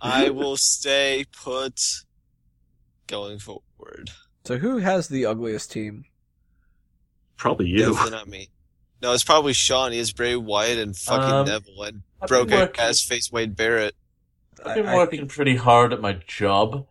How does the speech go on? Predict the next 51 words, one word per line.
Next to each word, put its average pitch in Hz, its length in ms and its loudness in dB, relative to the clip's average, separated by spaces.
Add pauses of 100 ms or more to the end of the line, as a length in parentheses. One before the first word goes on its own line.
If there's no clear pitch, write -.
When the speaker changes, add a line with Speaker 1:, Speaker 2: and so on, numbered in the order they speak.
(140)
Speaker 4:
so - 140 -4
I 127 60 2
think 143 140 -8
it'd 156 100 -6
be 123 100 -2
a 113 60 0
pretty 113 260 -4
good 104 200 0
trade 101 320 2
if 98 100 -4
I 104 100 6
could 101 160 -4
have 95 140 -2
the - 80 -10
Canadian 90 460 -2
Elephants 85 400 -4
as 82 100 -8
my 87 200 -2
team 85 240 -6
name. 85 240 -8 (1040)
Speaker 2:
I 131 100 -8
got 160 120 2
a 185 40 -2
feeling 196 260 -4
maybe 190 240 0
I 175 60 4
do 160 180 -2
have 156 120 0
the 120 120 -2
ugliest 113 360 -4
team. 117 160 -12
I 123 60 -10
got 139 160 -6
Sheamus 143 400 -6
and 110 80 -12
Strowman. 117 540 -6 (440)
Speaker 3:
You 151 100 6
had 135 100 6
Strowman. 123 480 6
Seth 196 260 4
Rollins 135 400 4
isn't 147 140 -6
exactly 151 400 -2
a 135 60 0
looker. 143 220 2
Speaker 1:
But 220 160 8
listen, 220 380 4
Tyler 190 420 2
Breeze 135 480 -2
is 403 120 4
like 127 200 -2